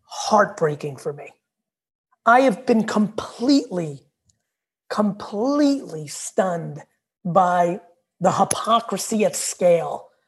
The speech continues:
And by the way, from Russians to my me-, best friends,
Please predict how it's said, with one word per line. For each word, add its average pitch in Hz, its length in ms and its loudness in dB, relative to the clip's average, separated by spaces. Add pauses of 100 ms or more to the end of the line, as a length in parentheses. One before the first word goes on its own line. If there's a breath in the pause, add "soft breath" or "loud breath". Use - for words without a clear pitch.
(100)
And 233 120 6
by 254 80 8
the 262 80 8
way, 180 220 4 (520 soft breath)
from 185 220 0
Russians 220 720 0 (300 soft breath)
to 180 120 -2
my 165 380 -8
me-, 226 140 -6 (400)
best - 320 -2
friends, 214 320 0